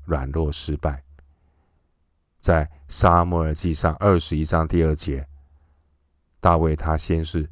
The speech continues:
欺骗了祭司；到了二十一章十三节，大卫接着又装疯卖傻，欺骗非利士人。我们看到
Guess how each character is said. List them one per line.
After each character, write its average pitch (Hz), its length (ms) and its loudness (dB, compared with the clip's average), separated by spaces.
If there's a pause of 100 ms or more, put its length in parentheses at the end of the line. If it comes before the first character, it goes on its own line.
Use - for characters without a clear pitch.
(140)
欺 90 380 -2
骗 80 280 -4
了 69 180 -4
祭 90 320 -2
司； 78 360 -6 (1300)
到 85 160 2
了 76 260 -2 (300)
二 95 240 2
十 78 200 -4
一 78 100 -2
章 85 220 -2
十 - 140 -6
三 82 260 -2
节， 69 300 -8 (840)
大 76 200 -2
卫 73 220 -2
接 85 200 0
着 78 220 -2
又 78 260 -2 (180)
装 98 340 2
疯 92 400 -2
卖 87 220 0
傻， 69 280 -6 (200)
欺 - 220 -4
骗 78 240 -4
非 73 180 -6
利 73 120 -4
士 73 200 -8
人。 64 260 -10 (2000)
我 98 100 -2
们 107 120 0
看 87 200 -2
到 80 360 0